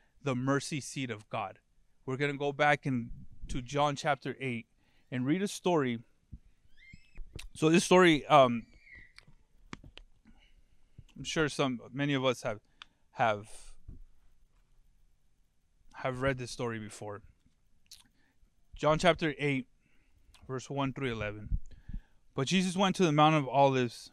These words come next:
Early in the morning, he came again to the temple. All the people came to him, and he sat down and taught, and taught them.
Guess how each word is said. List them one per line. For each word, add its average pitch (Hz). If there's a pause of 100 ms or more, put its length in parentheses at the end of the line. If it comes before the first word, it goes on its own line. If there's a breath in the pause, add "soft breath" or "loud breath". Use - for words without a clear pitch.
(120)
Early 147
in 160
the 151
morning, 131
he 123
came 143
again 131
to -
the 110
temple. 110
All 131
the 139
people 135
came 139
to -
him, 110 (320 soft breath)
and 123
he 123
sat 127
down 123
and 107
taught, 107 (240)
and 113
taught 120
them. 101